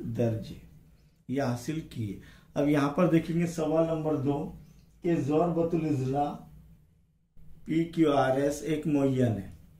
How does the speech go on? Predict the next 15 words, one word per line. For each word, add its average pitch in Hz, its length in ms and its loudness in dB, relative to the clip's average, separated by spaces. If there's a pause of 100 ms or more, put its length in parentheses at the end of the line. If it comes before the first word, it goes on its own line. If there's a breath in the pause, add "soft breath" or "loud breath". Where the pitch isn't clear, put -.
(100)
मुअय्यन 160 500 2
के 196 120 2
खुसूसियात 175 680 -2
अब 185 160 -4
भी 170 120 0
देखे 165 280 0
हमने 151 300 -4
कि - 840 -16
मुअय्यन 143 400 -2
के 170 120 0
तमाम 151 600 0
ज़िले 139 440 0
मसावी 139 580 2
होते 147 340 2
हैं, 139 260 0